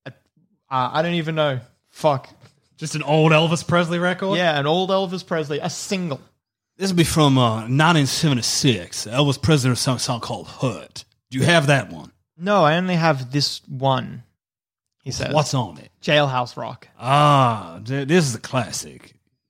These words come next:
Speaker 2: Do you know that this song was inspired by chain gangs working from, from where I am nearby,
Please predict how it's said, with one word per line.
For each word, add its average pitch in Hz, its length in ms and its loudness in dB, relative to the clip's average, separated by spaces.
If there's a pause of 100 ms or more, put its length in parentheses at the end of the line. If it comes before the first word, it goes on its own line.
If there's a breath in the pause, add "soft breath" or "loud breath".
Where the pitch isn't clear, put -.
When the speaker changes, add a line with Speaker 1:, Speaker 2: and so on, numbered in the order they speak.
(300)
Speaker 2:
Do - 120 -4
you 165 40 4
know 170 120 6
that 143 80 0
this 151 140 0
song 165 340 2
was 131 100 0
inspired 127 440 0
by 120 100 -2
chain 165 380 0
gangs 117 260 -4
working 127 260 -4
from, 113 160 -10 (360 loud breath)
from 143 240 0
where 143 200 4
I 135 180 4
am 127 280 2
nearby, 113 640 -6